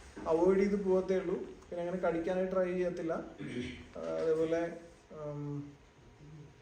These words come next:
എന്താ പറയുക, നമ്മൾ തൊട്ടടുത്ത് പോയി കഴിഞ്ഞാൽ അങ്ങനെ ഓടിപ്പോകുന്നില്ല. കുറച്ച് നേരം വെയിറ്റ് ചെയ്ത് നമ്മൾ എന്താ ചെയ്യുന്നതെന്നൊക്കെ ഒബ്സർവ് ചെയ്ത് പതിയെ പോകത്തുള്ളൂ. പക്ഷെ എന്നാലും നമ്മളങ്ങനെ കടിക്കൊന്നുമില്ല. അപ്പോൾ അതുകൊണ്ട് കാട്ടിൽ നിന്നൊക്കെ അങ്ങനത്തെ ആക്സിഡന്റ് ഉണ്ടാകുന്നത് വളരെ കുറവാണ്. പലപ്പോഴും പാമ്പിനെ പിടിച്ച്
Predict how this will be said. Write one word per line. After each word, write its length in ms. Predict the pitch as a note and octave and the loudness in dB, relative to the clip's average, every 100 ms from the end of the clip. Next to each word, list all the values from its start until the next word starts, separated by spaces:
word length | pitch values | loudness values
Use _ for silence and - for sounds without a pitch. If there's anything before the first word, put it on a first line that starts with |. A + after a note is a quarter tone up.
| - | -20
എന്താ 180 | - D#3 | -8 -2
പറയുക, 140 | D3+ | 0
നമ്മൾ 160 | D3+ D#3+ | 0 2
തൊട്ടടുത്ത് 680 | E3 D#3 F3+ F3 F#3+ - | 2 4 2 2 -2 -2
പോയി 160 | F3+ F3+ | -2 -2
കഴിഞ്ഞാൽ 240 | F#3 F3+ | 0 0
അങ്ങനെ 240 | F3+ F3 E3+ | 0 2 4
ഓടിപ്പോകുന്നില്ല. 560 | F#3+ G3 G3+ F#3+ F3 | 4 4 4 2 0
കുറച്ച് 480 | F#3+ - - - - | -2 -4 -10 -10 -6
നേരം 140 | F#3 F#3 | -4 -2
വെയിറ്റ് 200 | F3 F3 | -2 -2
ചെയ്ത് 180 | F#3 | -2
നമ്മൾ 180 | F3 F3 | -2 -2
എന്താ 140 | F3 E3+ | -4 -4
ചെയ്യുന്നതെന്നൊക്കെ 480 | E3+ F3 F3 F3 F3 | -4 -4 -4 -2 -2
ഒബ്സർവ് 280 | - F#3 | -2 -4
ചെയ്ത് 180 | F3 F3 | -4 -2
പതിയെ 240 | F3 F3 G3 | -2 2 2
പോകത്തുള്ളൂ. 460 | F#3+ F#3+ F#3+ C3+ - | 4 2 2 0 -4
പക്ഷെ 640 | - - - - - F#3 | -12 -16 -20 -20 -14 -8
എന്നാലും 260 | F3+ F3+ | -4 -2
നമ്മളങ്ങനെ 340 | F#3 F#3 F#3 F#3+ | 0 -2 -2 -2
കടിക്കൊന്നുമില്ല. 520 | F3 E3+ E3 G3 D3+ D3 | -4 -2 -2 -2 0 0
അപ്പോൾ 140 | D#3 | -2
അതുകൊണ്ട് 240 | E3 F3 | -4 -2
കാട്ടിൽ 280 | F3 E3+ E3+ | 2 2 2
നിന്നൊക്കെ 200 | G3 G3+ | 0 0
അങ്ങനത്തെ 260 | F#3 F#3 F#3 | 0 -2 -2
ആക്സിഡന്റ് 400 | F3+ F3 F#3 F#3 | -2 -4 -6 -4
ഉണ്ടാകുന്നത് 320 | F3+ F3 F3 | -2 0 0
വളരെ 180 | E3 E3+ | 0 0
കുറവാണ്. 340 | E3+ D#3+ D#3 | 2 2 2
പലപ്പോഴും 640 | D#3 D#3 D#3 F3+ F#3+ A#3+ - - - - | 2 0 0 -2 -2 -4 -10 -18 -12 -2
പാമ്പിനെ 320 | E3 E3 F#3 | 0 0 0
പിടിച്ച് 360 | F#3 F3+ E3+ | -2 -4 -4